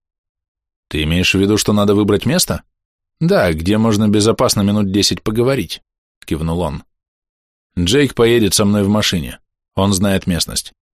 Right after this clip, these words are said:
ответил я. «Он подскажет». «Хорошо», кивнул он. «А ещё мы хотели спросить, нет ли возможности выменять у тебя на что-то хотя бы ещё одну винтовку? У нас всё же очень мало оружия». Нельзя сказать, что он этим меня озадачил.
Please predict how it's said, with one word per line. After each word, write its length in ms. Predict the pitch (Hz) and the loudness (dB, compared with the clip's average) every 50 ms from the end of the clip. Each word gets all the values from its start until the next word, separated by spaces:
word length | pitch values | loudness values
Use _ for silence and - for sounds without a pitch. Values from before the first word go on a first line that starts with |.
| _ _ _ | _ _ _
ответил 440 | - 82 76 - 76 71 - 78 82 | -8 -8 -6 -4 -6 -6 -4 -4 -2
я. 280 | 87 78 60 - - - _ _ _ _ _ _ _ _ | -2 -2 -4 -6 -10 -16 _ _ _ _ _ _ _ _
«Он 180 | 123 131 123 | 0 0 2
подскажет». 560 | - 117 117 - - 143 117 90 71 - - - _ _ _ _ _ _ _ _ _ _ _ | 2 0 0 0 0 0 -2 -2 -4 -8 -14 -20 _ _ _ _ _ _ _ _ _ _ _
«Хорошо», 520 | _ - 143 156 170 165 - - - 78 - - _ _ _ _ _ _ _ | _ -2 0 0 0 0 0 -2 -4 -4 -6 -12 _ _ _ _ _ _ _
кивнул 400 | - - 87 82 82 87 90 90 | -8 -4 -4 -2 0 0 0 0
он. 200 | 90 71 - 78 - _ _ _ _ _ _ _ _ _ _ _ _ _ _ _ | -2 -4 -6 -10 -16 _ _ _ _ _ _ _ _ _ _ _ _ _ _ _
«А 100 | - 117 120 | -2 2 2
ещё 300 | 131 123 - - 196 190 | 4 4 4 2 4 2
мы 120 | 170 135 | 2 2
хотели 360 | - 135 123 - 139 135 135 | 2 0 0 2 2 2 2
спросить, 540 | 127 - - - 131 135 127 - 147 139 131 | 2 2 0 2 2 2 4 2 2 0 0
нет 220 | 160 185 196 185 - | 0 0 0 0 2
ли 80 | 143 | 2
возможности 680 | 135 120 117 107 113 131 127 113 120 113 104 - - | 4 4 4 2 2 2 0 0 0 0 0 0 0
выменять 380 | 123 127 139 139 131 120 113 107 | 2 2 2 2 2 2 0 0
у 60 | 107 | 0
тебя 220 | 98 107 104 113 113 | 0 0 2 2 2
на 120 | 113 107 | 0 0
что-то 280 | - - 120 113 113 104 | 0 0 0 0 0 0
хотя 320 | - - 110 - - 110 | 0 0 0 2 2 2
бы 100 | 107 117 | 2 2
ещё 260 | 120 110 - - 123 | 2 2 2 0 0
одну 160 | 92 87 92 | 0 0 0
винтовку? 520 | 92 101 107 113 - 113 - - - - - _ _ _ _ _ _ _ _ | 2 0 0 0 0 -2 -2 -4 -8 -12 -12 _ _ _ _ _ _ _ _
У 100 | - 110 | -2 0
нас 220 | 113 117 113 - | 2 2 2 0
всё 220 | - - - 123 120 | 0 2 2 2 4
же 120 | 104 117 | 4 4
очень 260 | 117 110 - 131 123 | 4 2 2 0 0
мало 320 | 127 135 143 143 120 92 87 | 0 0 0 0 0 0 0
оружия». 420 | 85 80 78 78 73 64 - - _ _ _ _ _ _ _ _ _ _ _ _ _ _ _ _ _ _ _ _ | 0 0 0 -2 -4 -6 -8 -12 _ _ _ _ _ _ _ _ _ _ _ _ _ _ _ _ _ _ _ _
Нельзя 360 | 101 104 123 143 156 180 208 180 | -2 0 2 2 2 2 2 2
сказать, 360 | - - 156 139 151 160 139 | 2 2 2 2 2 2 0
что 200 | - - - 135 | 0 2 2 2
он 100 | 135 135 | 2 2
этим 220 | 135 127 - 127 120 | 0 0 0 0 0
меня 300 | 120 120 117 117 117 117 | 2 2 0 2 2 2
озадачил. 540 | 113 120 131 143 139 - - 78 69 - | 2 2 0 0 0 -2 -2 -4 -6 -8